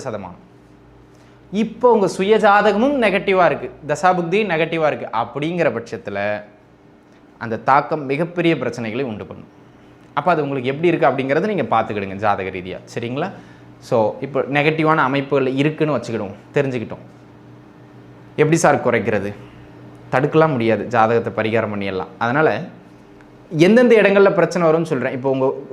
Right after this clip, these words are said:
வேலை செய்யற ஆட்களோட பிரச்சனை வரும்னு சொல்றேன். அவனுடைய தேவைகளை நீங்க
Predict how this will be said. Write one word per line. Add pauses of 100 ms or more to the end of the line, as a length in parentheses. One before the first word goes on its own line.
வேலை
செய்யற
ஆட்களோட
பிரச்சனை
வரும்னு
சொல்றேன். (100)
அவனுடைய (120)
தேவைகளை
நீங்க